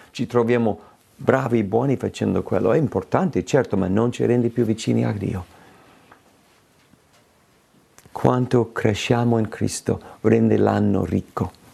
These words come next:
e benedetto. E quindi è fon-, è fondamentale che siamo ben legati insieme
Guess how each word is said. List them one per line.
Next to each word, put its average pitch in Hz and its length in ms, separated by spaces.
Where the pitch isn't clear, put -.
e - 80
benedetto. 104 720
E - 140
quindi 127 320
è 110 60
fon-, 110 320
è 110 100
fondamentale 120 680
che 113 140
siamo 107 340
ben 113 500
legati 110 640
insieme 131 640